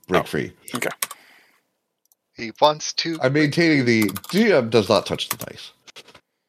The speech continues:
Speaker 2: Nineteen.
Speaker 1: Yes, he does. He,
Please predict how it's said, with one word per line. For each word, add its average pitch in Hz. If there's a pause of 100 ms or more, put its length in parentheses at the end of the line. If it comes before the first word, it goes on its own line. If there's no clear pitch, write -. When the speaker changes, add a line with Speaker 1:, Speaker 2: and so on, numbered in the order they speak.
(640)
Speaker 2:
Nineteen. 147
Speaker 1:
Yes, 180
he 180
does. - (480)
He, 131